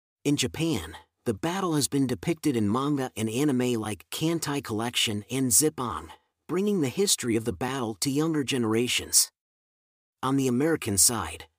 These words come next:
veterans of the battle have shared their experiences through memoirs and interviews, contributing to a living history that keeps the memory of the battle alive. From the political halls of power to the lecture halls of academia,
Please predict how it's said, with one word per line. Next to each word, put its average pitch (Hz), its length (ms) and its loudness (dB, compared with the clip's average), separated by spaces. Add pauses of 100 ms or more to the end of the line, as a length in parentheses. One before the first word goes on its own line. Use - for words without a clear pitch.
(120)
veterans 160 540 0
of 98 80 -6
the 101 80 -4
battle 120 420 -4
have 113 120 -4
shared 156 360 2
their 110 160 2
experiences 104 880 2
through 123 140 -2
memoirs 127 580 2
and 107 100 -2
interviews, 87 680 0 (280)
contributing 151 680 0
to 123 180 2
a - 0 -
living 127 400 0
history 110 540 0
that 101 220 -8
keeps - 340 -2
the 131 100 0
memory 127 460 2
of 113 80 -2
the 120 100 -2
battle 123 380 -2
alive. 110 640 -6 (960)
From 139 140 2
the 123 80 0
political 139 500 -2
halls 139 320 0
of 113 160 -4
power 120 380 0
to 107 160 -6
the 107 100 0
lecture 120 400 -2
halls 127 340 0
of 110 120 -4
academia, 117 720 -2